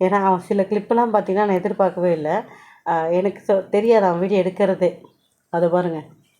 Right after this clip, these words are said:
பஜ்ஜி சாப்பிட்றதுக்காக மும்பரமா போயிட்டு எல்லாரும் அவங்கவங்க சீட்டை பிடிச்சிட்டு உக்காந்துட்டோம். என்னன்னா, வீடியோ வந்து சுத்தி பயங்கர பிரைட்டா இருக்கிறதுனால சரியா தெரியல வெளிச்சத்துக்கு. அங்க நான் சில நிறைய பேசிட்டே இருந்தேன்.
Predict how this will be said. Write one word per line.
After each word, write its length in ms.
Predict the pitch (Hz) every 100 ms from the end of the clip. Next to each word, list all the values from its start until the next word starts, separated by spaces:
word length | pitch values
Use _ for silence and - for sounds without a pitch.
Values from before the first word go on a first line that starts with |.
| _ 175
பஜ்ஜி 180 | 170 185 196
சாப்பிட்றதுக்காக 520 | 180 - - 170 180
மும்பரமா 480 | 175 170 170 180 175
போயிட்டு 260 | 165 165
எல்லாரும் 320 | 185 160 175
அவங்கவங்க 260 | 170 170 165
சீட்டை 300 | 170 190 185
பிடிச்சிட்டு 300 | 160 156 -
உக்காந்துட்டோம். 720 | 175 165 175 175 160 151 185 - - _
என்னன்னா, 680 | 202 233 262 254 269 247 208
வீடியோ 280 | 202 254 247
வந்து 300 | 202 196 214
சுத்தி 480 | 214 233 - - 254
பயங்கர 400 | - 180 196 208
பிரைட்டா 420 | 180 185 185 202
இருக்கிறதுனால 320 | 190 165 180
சரியா 280 | 190 180 170
தெரியல 580 | 175 - 175 202 185 151
வெளிச்சத்துக்கு. 640 | - 160 165 185 175 - 202 - -
அங்க 200 | 180 190
நான் 140 | 190 190
சில 240 | 202 196
நிறைய 320 | 190 185 214
பேசிட்டே 520 | 220 202 208 208 208
இருந்தேன். 400 | 202 170 165 180